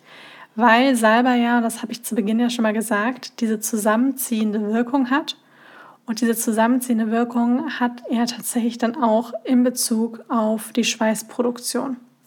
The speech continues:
In dem Salbei sind nämlich verschiedene ätherische Öle enthalten und die helfen dabei, die Schweißproduktion zu normalisieren,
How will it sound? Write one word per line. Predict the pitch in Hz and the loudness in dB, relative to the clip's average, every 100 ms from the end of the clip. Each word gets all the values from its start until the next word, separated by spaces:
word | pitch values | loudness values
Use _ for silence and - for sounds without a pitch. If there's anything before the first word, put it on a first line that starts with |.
| - - - - - - | -20 -20 -20 -20 -12 0
In | |
dem | 226 220 | 2 4
Salbei | 220 247 262 | 2 4 4
sind | 233 247 | 4 2
nämlich | 262 233 - | 2 0 -2
verschiedene | 240 - 240 233 | -4 0 0 -2
ätherische | - - 233 220 214 302 | -6 -6 -2 -2 -2 0
Öle | 262 262 | 2 4
enthalten | 233 214 220 220 220 247 277 | 2 0 -2 -2 0 0 0
und | 466 285 233 233 302 - | -2 -2 0 0 -6 0
die | 254 262 | 2 2
helfen | 202 233 240 240 | 0 -2 2 2
dabei, | 240 240 220 220 226 - - _ - | 2 0 0 0 -4 -10 -20 _ -4
die | |
Schweißproduktion | 208 - 226 226 - 226 220 - - 226 | -2 2 2 2 -2 -4 -4 -6 -2 -2
zu | 214 233 | 0 -2
normalisieren, | 214 214 208 202 - 214 247 330 | -2 -2 -2 -4 -4 -2 0 -2